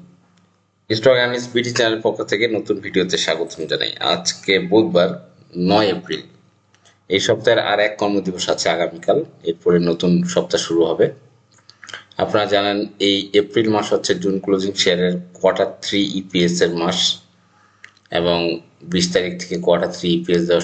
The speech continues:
শুরু করবে অনেকগুলো কোম্পানি, জুন ক্লোজিং এর টেক্সটাইল থেকে শুরু করে যত জুন ক্লোজিং এর স্টক আছে। এবং এই মুহূর্তে আপনারা জানেন যে টেক্সটাইল সেক্টর একটা বড় কারেকশনে রয়েছে। আজকে একচল্লিশটা কোম্পানি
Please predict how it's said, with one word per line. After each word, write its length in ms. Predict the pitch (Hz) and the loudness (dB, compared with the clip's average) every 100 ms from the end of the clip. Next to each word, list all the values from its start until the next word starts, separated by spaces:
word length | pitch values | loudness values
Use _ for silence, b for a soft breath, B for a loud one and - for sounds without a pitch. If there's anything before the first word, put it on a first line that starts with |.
| - | 0
শুরু 140 | 87 85 | -2 2
করবে 240 | 80 82 | 2 4
অনেকগুলো 360 | 90 80 76 80 | 2 2 -4 -6
কোম্পানি, 440 | 80 80 - 78 87 87 | -4 -6 -4 -2 -2 -4
জুন 180 | 87 82 | -4 -6
ক্লোজিং 320 | - 80 80 78 | -4 -4 -2 -6
এর 80 | - | -4
টেক্সটাইল 440 | 80 - - 78 | -4 -2 -4 -4
থেকে 180 | - 80 | -6 -8
শুরু 240 | - 78 | -6 -8
করে 200 | 76 80 80 | -6 -4 -2
যত 180 | 80 82 | -2 -4
জুন 240 | 80 82 | -2 -2
ক্লোজিং 340 | 78 76 76 78 | -2 -10 -12 -10
এর 120 | 76 | -6
স্টক 300 | - - 76 | -6 -2 0
আছে। 260 | 80 - - - - _ _ _ _ _ _ _ _ _ _ _ - _ B B B B | 0 -2 -4 -6 -16 _ _ _ _ _ _ _ _ _ _ _ -14 _ B B B B
এবং 160 | 95 104 113 | 0 2 4
এই 60 | |
মুহূর্তে 280 | 117 120 - | 4 2 2
আপনারা 240 | 113 113 110 | 0 2 0
জানেন 340 | 110 95 92 90 - - _ _ | 0 -2 -6 -10 -16 -20 _ _
যে 120 | 90 90 | -4 0
টেক্সটাইল 440 | 104 - - 104 | 0 0 2 2
সেক্টর 560 | - - 95 - 95 87 85 - - - | 2 0 0 0 2 2 2 -4 -16 -16
একটা 200 | 76 - 87 | -6 -4 0
বড় 180 | 90 98 - | 2 2 2
কারেকশনে 520 | 87 90 - 92 90 | 0 0 -4 -2 0
রয়েছে। 380 | 85 80 - 76 - _ _ b b b b - | 2 2 0 -6 -8 _ _ b b b b -8
আজকে 340 | 82 87 90 | -6 -6 0
একচল্লিশটা 560 | 95 87 - 90 90 98 | 0 0 -4 -4 -2 0
কোম্পানি 360 | 92 87 90 | 0 0 0